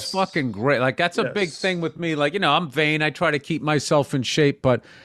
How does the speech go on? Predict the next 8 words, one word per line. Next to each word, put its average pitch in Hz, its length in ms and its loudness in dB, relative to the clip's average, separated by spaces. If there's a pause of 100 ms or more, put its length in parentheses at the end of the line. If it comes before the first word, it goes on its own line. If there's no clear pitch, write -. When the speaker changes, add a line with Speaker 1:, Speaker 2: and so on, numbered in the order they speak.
(420)
Speaker 2:
uh, 123 640 4
you 156 140 -2
know, 131 160 2
in 135 60 2
this 147 180 0
business, 147 600 0
you 131 160 -2
know, 113 240 -2